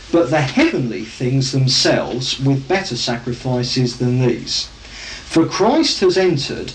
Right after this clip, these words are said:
not into a sanctuary made with hands, a copy of the true one, but into heaven itself, now to appear in the presence of God on our behalf.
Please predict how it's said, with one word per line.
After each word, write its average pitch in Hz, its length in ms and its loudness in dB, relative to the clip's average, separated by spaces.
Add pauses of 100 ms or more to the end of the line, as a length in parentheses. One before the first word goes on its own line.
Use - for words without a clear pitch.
(140)
not 220 340 2
into 220 280 4
a 160 60 4
sanctuary 131 680 0
made 135 400 2
with 127 200 -4
hands, - 520 -4
a 135 80 -2
copy 135 380 0
of - 100 -2
the 120 80 -2
true 143 240 2
one, 110 360 -2 (360)
but 143 160 2
into 147 300 2
heaven 180 360 0
itself, - 680 -2 (300)
now 196 320 4
to 202 200 0
appear 170 460 0
in 135 180 0
the 135 160 0
presence 160 380 -2
of 135 180 -2
God 90 360 0 (200)
on 127 140 2
our 131 240 2
behalf. 117 560 -4